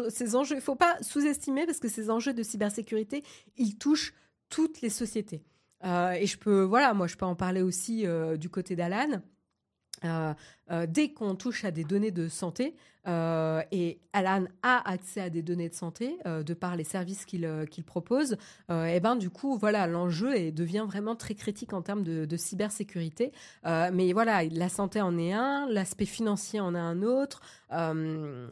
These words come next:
il y a, il y a plein de, de, de secteurs, euh, où justement l'enjeu de cybersécurité va, euh, va être critique. Et c'est ça qui est intéressant. On n'est pas forcément, euh, employé dans une société de cybersécurité, mais on peut être employé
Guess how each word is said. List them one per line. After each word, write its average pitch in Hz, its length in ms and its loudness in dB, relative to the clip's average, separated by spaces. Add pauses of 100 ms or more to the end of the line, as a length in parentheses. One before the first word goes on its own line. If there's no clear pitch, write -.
(100)
il 190 60 -2
y 185 40 6
a, 165 60 2
il 175 80 0
y 175 40 2
a 160 40 0
plein 233 340 2
de, 175 460 2
de, 156 480 -2 (380)
de 160 220 0
secteurs, 277 800 0 (800)
euh, 190 400 4
où 254 220 4
justement 226 560 2
l'enjeu 208 320 2
de 208 60 -4
cybersécurité 180 800 -2
va, 185 340 0
euh, 151 140 0
va 180 200 0
être 185 320 -2
critique. - 560 -6 (280)
Et 185 60 2
c'est 214 120 -2
ça 247 160 2
qui 247 120 -4
est - 20 0
intéressant. 190 440 -2
On 151 40 0
n'est 160 100 0
pas 277 140 0
forcément, 233 560 -2 (320)
euh, 165 440 0
employé 226 520 2
dans 180 200 2
une 165 220 2
société 247 500 0
de 196 120 2
cybersécurité, 175 800 -4
mais 208 80 -2
on 165 120 0
peut 208 120 -2
être 202 200 -2
employé 185 400 -2